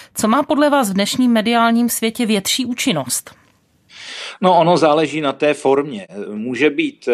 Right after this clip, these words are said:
Speaker 2: film s tématem holokaustu, který, eh, velmi zabere a lidé odcházejí z kina s pocitem, že byli u toho. A tady musím říci, že mě osobně takovýto film, eh, v poslední době zaujal, eh, jenom asi jeden, eh, a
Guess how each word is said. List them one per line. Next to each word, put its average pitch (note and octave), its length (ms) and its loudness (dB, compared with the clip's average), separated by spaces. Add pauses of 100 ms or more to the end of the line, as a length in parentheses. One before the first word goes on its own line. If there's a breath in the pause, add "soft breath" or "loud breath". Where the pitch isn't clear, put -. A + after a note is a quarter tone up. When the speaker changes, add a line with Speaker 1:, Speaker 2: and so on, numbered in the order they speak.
(160)
Speaker 2:
film C3+ 380 0
s B2 320 -2
tématem C3 560 -2
holokaustu, B2 680 -4
který, C3 580 -4
eh, G#2 60 -12 (800)
velmi B2+ 380 -2
zabere A#2+ 580 0
a A2 160 -6 (320 soft breath)
lidé A#2+ 360 -4
odcházejí A#2+ 760 -2
z - 100 -18
kina A#2+ 520 -4 (280 loud breath)
s - 100 -20
pocitem, B2 560 -2
že A2+ 140 -2
byli C3 240 2
u A2+ 100 -6
toho. A#2+ 360 0
A A2+ 60 -2
tady A#2 240 -4
musím A#2+ 360 -10
říci, A2+ 400 -4
že A#2 360 -2
mě A2+ 220 -6
osobně A#2 600 -4
takovýto A#2 600 -2
film, A#2 460 0 (640 soft breath)
eh, G#2+ 120 0
v G#2+ 80 -8
poslední A#2+ 480 -2
době A#2 320 2
zaujal, A#2 760 2
eh, A2 440 -2
jenom G#2+ 640 -4
asi A2 280 -12
jeden, A2+ 540 2
eh, G#2+ 300 -6
a - 120 -10